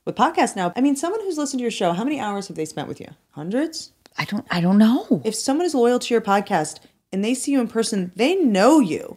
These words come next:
Speaker 1: You're friends with them.
Speaker 2: That is an amazing point that you brought up, because sometimes I will have people come up to me that have listened to the podcast and they don't want a selfie. There's this feeling of secrecy. Like, "Hey, I'm a big fan of your podcast. Like, I don't wanna make a thing of it."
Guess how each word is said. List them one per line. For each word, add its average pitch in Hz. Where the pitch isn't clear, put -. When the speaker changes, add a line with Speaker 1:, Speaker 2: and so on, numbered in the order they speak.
Speaker 1:
You're 262
friends 269
with 190
them. 139
Speaker 2:
That 156
is 160
an 180
amazing 160
point 147
that 143
you 139
brought 139
up, -
because 147
sometimes 170
I -
will 151
have 147
people -
come 151
up 143
to -
me 139
that 151
have 143
listened 143
to 139
the 143
podcast 131
and 156
they 147
don't 156
want 165
a -
selfie. 143
There's 156
this 151
feeling 151
of 135
secrecy. -
Like, 151
"Hey, 143
I'm 135
a 127
big 131
fan -
of 131
your 131
podcast. -
Like, -
I -
don't 139
wanna 147
make 139
a -
thing 151
of 135
it." -